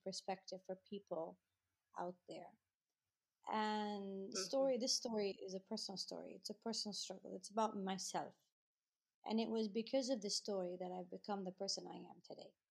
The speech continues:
Speaker 1: And it is because of this story that I'm able to understand what emotional intelligence is and what actually made me study in my P H D program and concentrate basically on, uh, di-, on well-being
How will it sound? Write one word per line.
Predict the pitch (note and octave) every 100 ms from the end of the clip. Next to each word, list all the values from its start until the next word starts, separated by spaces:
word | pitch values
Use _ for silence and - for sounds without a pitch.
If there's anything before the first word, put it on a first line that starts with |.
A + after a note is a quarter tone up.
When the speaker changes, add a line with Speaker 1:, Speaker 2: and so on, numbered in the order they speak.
| _ _ _ -
Speaker 1:
And | G3+
it | G3+
is | G#3 G3
because | G#3+ G#3 C#4
of | B3 G3
this | G3+
story | - C4+ A#3+ F3+ F3+
that | F#3
I'm | F#3+ F#3
able | G3 F#3+ F#3+ F#3
to | G3+
understand | F#3 F#3 - F#3+ F3+
what | F3+ -
emotional | F3+ F3+ F#3 G3+ G3 E3+
intelligence | E3+ F3 F3 - D#3+ -
is | B3+ B3 - _ _ - _ _ A3+
and | A#3
what | A#3 - -
actually | A#3+ - A#3+ A3
made | G#3 G3+ G3
me | G3
study | - - F#3+ F#3+ F3+ F#3 _ -
in | G#3 G#3+ G3 G3 -
my | F#3+ F3+ F#3
P | G#3
H | G3+ -
D | F3+ -
program | F#3 F3+ E3 F3 _ - _
and | G#3 -
concentrate | A3 A3 A3 G3+ F3 F3 F#3
basically | G3+ G3 F#3+ - E3+ E3+ - _
on, | G#3 G3 F#3 F3 - _ _ _ _ -
uh, | - F3 E3+ E3 - _ F#3
di-, | A#3+ A#3
on | - F#3+ G3
well-being | G3+ G#3 G3+ G3 F#3